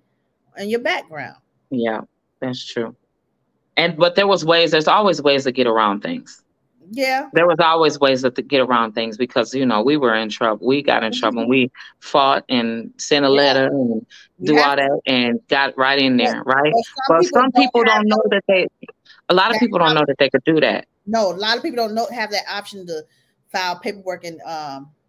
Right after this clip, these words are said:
Speaker 1: kinda say, "Okay, I, I'm, uh, I don't, I don't believe in what you're doing to me." You
Speaker 2: Mm-hmm.
Speaker 1: know, let's just start the proceedings. You know what I'm saying? They don't
Speaker 2: Right.
Speaker 1: know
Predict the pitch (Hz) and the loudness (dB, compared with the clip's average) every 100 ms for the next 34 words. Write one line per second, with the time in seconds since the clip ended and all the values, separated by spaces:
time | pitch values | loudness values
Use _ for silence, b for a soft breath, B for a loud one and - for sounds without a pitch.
0 | _ - 185 170 190 170 175 - 156 156 | _ -12 -12 -8 -6 -4 -6 -6 -6 -8
1 | 175 185 175 - - 165 - 180 190 - | -12 -12 -14 -20 -20 -18 -12 -8 -6 -8
2 | _ _ - 190 190 180 190 190 185 180 | _ _ -12 -10 -8 -10 -10 -12 -12 -10
3 | 175 170 165 175 185 185 196 185 180 180 | -10 -12 -16 -14 -14 -14 -14 -12 -12 -14
4 | _ _ _ _ 175 170 160 143 - _ | _ _ _ _ -6 -2 0 0 -4 _
5 | _ _ _ _ 151 _ 170 185 - - | _ _ _ _ _ _ -10 -10 -12 -12
6 | - 175 170 165 - 180 151 123 160 175 | -6 -4 -6 -12 -12 -12 -12 -14 -14 -12
7 | 180 - 180 170 139 127 | -10 -8 -6 0 2 2